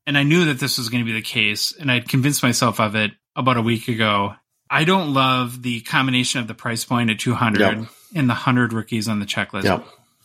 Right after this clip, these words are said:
Speaker 1: It's all gonna come down to names. And when you think about it with O P G Platinum, it's the numbered parallels that we're all chasing. It's the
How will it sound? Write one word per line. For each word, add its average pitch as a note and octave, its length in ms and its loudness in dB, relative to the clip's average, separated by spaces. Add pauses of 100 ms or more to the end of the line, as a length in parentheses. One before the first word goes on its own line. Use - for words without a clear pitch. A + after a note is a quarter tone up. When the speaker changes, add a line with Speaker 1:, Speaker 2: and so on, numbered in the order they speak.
(220)
Speaker 1:
It's D3 180 -2
all C#3+ 220 2
gonna F3+ 200 2
come C#3+ 220 -2
down A#2 340 0
to A2 240 -4
names. G#2+ 720 -2 (220)
And D3+ 80 -4
when D#3 80 4
you D3+ 80 4
think A3 200 -2
about B2+ 360 2
it A#2+ 200 -4
with B2+ 180 -6
O C#3 120 -6
P C3+ 100 -8
G B2 160 -4
Platinum, A2+ 640 -2 (280)
it's D#3 240 0
the C#3+ 100 0
numbered C#3 300 0
parallels A#2+ 480 -2
that A#2+ 60 -4
we're A2+ 100 -2
all G#2+ 60 -2
chasing. A2 480 -4
It's A#2 280 -10
the A2 480 0